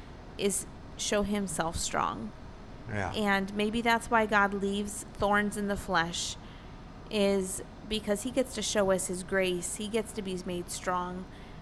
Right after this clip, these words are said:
Speaker 1: And we won't forget. We won't forget who he is to us because he's making us stay dependent. And that just really stood out to me.
Speaker 2: Yeah, and,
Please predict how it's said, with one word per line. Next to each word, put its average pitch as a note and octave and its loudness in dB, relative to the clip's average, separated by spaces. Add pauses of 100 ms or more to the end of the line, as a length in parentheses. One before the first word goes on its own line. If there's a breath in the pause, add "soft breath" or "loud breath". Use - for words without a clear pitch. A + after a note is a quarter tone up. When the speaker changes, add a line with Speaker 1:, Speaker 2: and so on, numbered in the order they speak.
(380 loud breath)
Speaker 1:
And G3+ -2
we G#3+ 2
won't A3 0
forget. F3+ -4
We G#3 -2
won't G3+ -2
forget G3+ -2
who F#3 0
he D#3+ -2
is F#3+ -2
to - 0
us F#3 -2
because G3+ -4
he's G3+ -8
making G3 -2
us G3 -2
stay G#3 4
dependent. F#3+ 0
And F#3 -4
that G#3+ -4
just - -10
really G3+ 0
stood G#3+ -6
out A3+ 0
to - -8
me. C#3 -6 (540 loud breath)
Speaker 2:
Yeah, F3 12
and, D#3 -2